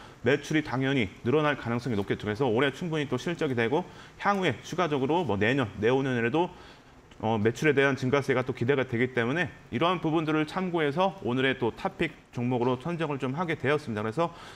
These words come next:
간단하게 이렇게 정리를 좀 해드렸고 그리고, 어, 에이치티에스 상에서 좀 볼 수 있는 내용을 간단하게 좀 말씀드리면, 어, 이 종목 시총이 그래도 천억을 조금 넘어가긴 하지만 좀 규모가 작죠.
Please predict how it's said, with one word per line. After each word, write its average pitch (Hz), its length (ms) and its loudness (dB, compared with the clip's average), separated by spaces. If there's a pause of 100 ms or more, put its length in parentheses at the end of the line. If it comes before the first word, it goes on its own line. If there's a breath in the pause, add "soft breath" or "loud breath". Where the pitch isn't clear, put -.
간단하게 170 580 2
이렇게 143 400 2
정리를 135 420 0
좀 143 160 -2
해드렸고 139 520 2 (520 loud breath)
그리고, 208 460 6 (440 loud breath)
어, 156 220 6
에이치티에스 202 680 4
상에서 196 460 2
좀 180 140 0
볼 160 200 2
수 190 120 -2
있는 190 180 0
내용을 151 320 4
간단하게 151 540 0
좀 165 160 -2
말씀드리면, 127 760 0
어, 139 240 0
이 185 80 2
종목 254 300 2
시총이 247 440 2
그래도 202 360 4
천억을 247 380 0
조금 233 220 -2
넘어가긴 165 440 2
하지만 185 460 0
좀 147 140 -4
규모가 165 260 -2
작죠. 127 460 0